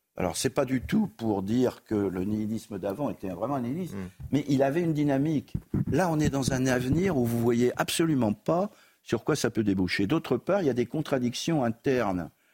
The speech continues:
Speaker 1: au wokisme, entre le genre qui donne une fluidité, euh, de l'identité, et en même temps, on vous ramène, on ramène à une indi-,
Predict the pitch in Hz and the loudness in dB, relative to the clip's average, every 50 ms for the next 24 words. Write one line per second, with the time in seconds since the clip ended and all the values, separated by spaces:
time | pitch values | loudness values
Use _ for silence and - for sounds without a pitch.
0 | _ _ _ _ _ - - 107 110 117 120 110 - - 123 113 101 - - - | _ _ _ _ _ -2 0 2 2 2 2 0 0 0 2 2 2 0 -2 -6
1 | 104 - - - - - _ - 127 143 - - 175 165 151 151 139 120 110 127 | -6 -8 -8 -16 -20 -20 _ 0 0 0 2 2 2 4 4 4 2 2 2 2
2 | 139 139 127 110 - - - 117 123 139 139 131 131 127 113 - - 160 165 165 | 2 2 2 0 -2 -4 -4 0 0 2 2 4 2 2 0 0 0 0 2 2
3 | 151 139 135 123 - - - 113 107 104 107 - _ _ _ _ _ _ _ _ | 2 2 0 0 0 0 2 2 2 2 0 -6 _ _ _ _ _ _ _ _
4 | _ _ - 117 117 104 127 127 120 127 120 131 123 113 - 117 110 107 - 185 | _ _ 0 2 2 2 2 2 2 2 2 2 0 0 -2 -4 -4 0 0 0
5 | 214 220 175 131 123 123 123 127 120 - 196 185 151 120 123 123 117 127 135 143 | 2 2 2 2 2 2 2 2 0 0 0 0 2 2 2 2 2 2 2 2
6 | 156 170 196 226 226 - 185 185 - _ _ _ _ _ - 120 107 101 - 160 | 2 2 2 2 2 2 0 -2 -4 _ _ _ _ _ -2 0 0 0 0 0
7 | 147 220 220 185 185 165 131 113 113 127 147 147 135 127 135 131 - | 0 2 2 2 2 2 2 2 2 2 2 2 2 2 2 0 0